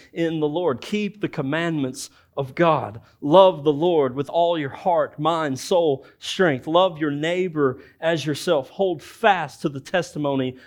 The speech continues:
of Jesus Christ. That is the gospel of Jesus Christ, that he died in your place,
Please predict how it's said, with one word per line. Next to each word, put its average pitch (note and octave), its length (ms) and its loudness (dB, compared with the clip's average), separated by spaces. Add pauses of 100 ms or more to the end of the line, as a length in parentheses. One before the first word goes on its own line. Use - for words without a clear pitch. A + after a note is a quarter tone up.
of C#3+ 140 -2
Jesus C#3+ 460 -4
Christ. - 340 0
That D#3 120 -4
is C#3+ 140 -6
the C#3 100 -8
gospel D3+ 840 -2 (180)
of C#3+ 140 0
Jesus D3+ 420 -4
Christ, C#3 380 2
that C3+ 140 -8
he F#3 480 -4 (280)
died D#3+ 460 6
in C#3 320 -2
your F#3 480 2 (180)
place, - 720 2